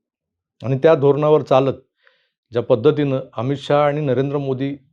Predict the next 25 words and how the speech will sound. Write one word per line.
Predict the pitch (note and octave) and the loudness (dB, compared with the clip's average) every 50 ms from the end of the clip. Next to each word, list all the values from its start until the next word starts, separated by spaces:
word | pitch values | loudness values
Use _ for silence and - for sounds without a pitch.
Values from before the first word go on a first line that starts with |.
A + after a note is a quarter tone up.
| _ _ _ _ _ _ | _ _ _ _ _ _
काम | - A#2+ C3+ C3+ | -2 -2 0 0
करतायत, | A#2+ - A#2 - - - C3 C#3 - _ _ _ _ _ _ _ _ _ _ - | -2 -2 -4 -2 0 0 -2 -2 -4 _ _ _ _ _ _ _ _ _ _ -2
त्यातला | C3 B2+ B2+ - D3+ D#3+ - - | -2 0 0 0 -2 -2 0 0
एक | F3 F3 E3+ | 0 0 0
चॅप्टर | - - D#3 C#3+ - - E3 D#3+ - - | 0 0 0 0 2 2 2 2 2 0
आपण | C3 B2+ B2 - D3+ D3 C#3+ D3 - _ _ _ - | -4 -6 -4 -4 -4 -4 -6 -8 -12 _ _ _ -6
हरियाणात | A#2+ B2 C3 C3+ C3+ C3+ A#2+ | -2 -2 0 0 0 -4 -4
पाहिला. | - - G#2 F#2+ F#2 F2+ F2+ - _ _ _ _ _ _ _ _ _ _ _ _ - - | -4 -4 -4 -4 -6 -8 -14 -18 _ _ _ _ _ _ _ _ _ _ _ _ -4 2
हरियाणात | C#3 C#3 D#3+ F#3+ G#3 G#3+ G3+ | 4 4 6 6 4 4 2
एक | G#3+ G3 E3 | 2 2 2
असा | D#3 D#3 - F3+ | 0 2 2 2
प्रवादही | F3 - D#3+ D3 D3+ D#3+ E3+ E3 E3 D#3 D3 | 2 4 4 4 6 6 4 4 2 2 2
आहे | B2 A2+ A2+ | 0 -2 -4
की | G#2+ - - A#2+ A#2 A2+ A2 - - - | -8 -10 -10 -10 -10 -10 -12 -14 -18 -18
ब-, | A#2 G#2 G#2+ | -16 -14 -14
तिकडच्या | G#2 - A#2+ - C3 B2 A2+ C3+ C3 | -12 -12 -8 -8 -6 -4 -2 -2 -2
राजकीय | B2 A#2 G#2+ - - C#3 B2+ | 0 -2 -4 -2 -2 -2 -2
विश्लेषकांशी | A#2 A2 - - A#2+ G#2+ B2+ A#2 B2 B2 A#2+ - C3+ | -2 -2 -6 -8 -6 -4 -4 -4 -4 -4 -4 -4 -6
बोलल्यानंतर | A2+ G#2 A2 A2 A#2+ A#2+ B2 B2 B2 | -4 -4 -2 -2 -2 -2 -4 -4 -4
असं | A#2+ A#2 - | -4 -4 -4
जाणवलं | B2 A2 B2 A#2+ C3 C3+ B2 A2+ G#2+ | -2 0 0 0 0 -2 -2 -4 -6
की | G2+ - C3+ C3 B2+ - _ _ _ _ _ _ _ _ _ _ _ _ _ | -8 -8 -8 -8 -8 -12 _ _ _ _ _ _ _ _ _ _ _ _ _
त्या | - D#3+ E3 F3+ F#3+ G3 G#3 G3+ F3+ - _ - - | 2 4 4 4 2 2 0 -2 -4 -8 _ -6 -2
सरकारबद्दल | D3 C#3 C3+ C3+ E3+ E3 D#3+ D3+ D#3+ D3 C3+ E3+ F#3 F#3 F3+ - | -2 -2 0 0 0 0 2 0 -2 -2 -2 -4 -4 -4 -4 -2
थोडीशी | E3+ E3+ F3 F#3 F3+ E3+ D3 - G3+ | 2 2 4 4 2 0 -2 -6 -6